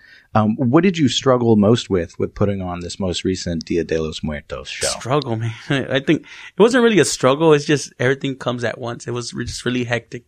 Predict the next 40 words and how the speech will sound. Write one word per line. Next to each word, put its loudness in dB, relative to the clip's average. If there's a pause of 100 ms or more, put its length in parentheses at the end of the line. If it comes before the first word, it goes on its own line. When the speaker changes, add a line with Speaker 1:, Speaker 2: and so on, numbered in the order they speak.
Speaker 2:
you -8
know. -8 (500)
The 0
art 2
needs -2
to -6
be -2
hung. -2
Um, -6 (500)
I -14
think -6
in 0
this -4
last, -2
this -10 (200)
past -4
weekend, -4
there 0
was -2
no, -2 (380)
no 0
light -2
in -4
the -2
venue. -6 (600)
So -2
we're, 0 (100)
we're, -2
s-, -10
uh, -6
we're, -6 (220)
like, -14 (1000)
picking 0
up 0
lighting, 0
clamp -4
lighting 0
from -4
Menards -2
and -6